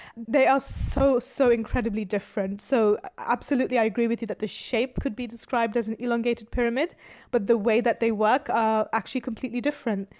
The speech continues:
So there are two main forms of frames, I guess, that you can give a building. So that's how a building takes gravity and how it distributes the forces of gravity through its own body and down into the foundations.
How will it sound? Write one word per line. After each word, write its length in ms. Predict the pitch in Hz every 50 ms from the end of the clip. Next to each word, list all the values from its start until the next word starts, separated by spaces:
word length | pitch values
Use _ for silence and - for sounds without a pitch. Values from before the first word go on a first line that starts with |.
| - - - - -
So 240 | - - - 269 254
there 180 | 208 233 226 247
are 60 | 247
two 580 | 247 - - - 277 285 285 294 294 285 240 - _ _ _ _
main 380 | 233 226 220 220 220 226 226 233
forms 640 | 202 - - - 240 220 220 214 214 214 196 - -
of 500 | - 214 214 208 208 190 180 180 - - _ _ _ _ _ -
frames, 640 | - - - - - 330 349 330 262 233 220 202
I 120 | 208 196 196
guess, 260 | 196 196 190 - -
that 180 | - 226 - -
you 100 | 233 220
can 360 | - - 233 220 214 208 - - 202
give 220 | - 240 220 202
a 40 | 220
building. 500 | 190 220 208 202 202 202 240 285 359 381
So 180 | - - - 208
that's 240 | 220 - - -
how 540 | - - - - 247 240 240 240 254 254 247
a 120 | - - 233
building 340 | 196 233 220 220 226 220
takes 360 | 214 - - 226 220 - - -
gravity 560 | - - 220 208 208 - 214 - - 285 285
and 160 | 277 247 196
how 160 | 214 214 214
it 220 | 220 214 196 - -
distributes 840 | 240 233 - - - - - 220 208 226 220 208 - - - - - - - - - _ _ _
the 100 | 214 226
forces 460 | 220 - - 262 247 254 - - 214 214
of 140 | 196 185
gravity 580 | - 226 202 208 202 214 202 - - 226 214 208
through 360 | 208 - - - 294 294 285
its 220 | 247 208 220 - -
own 280 | - 247 240 220 214
body 340 | 196 220 214 202 214 220 208
and 180 | 202 202 208 196
down 280 | 196 202 208 214 214
into 180 | 214 208 - 202
the 80 | 208
foundations. 880 | 196 - 208 208 202 202 214 220 220 - - - 110 147 - - -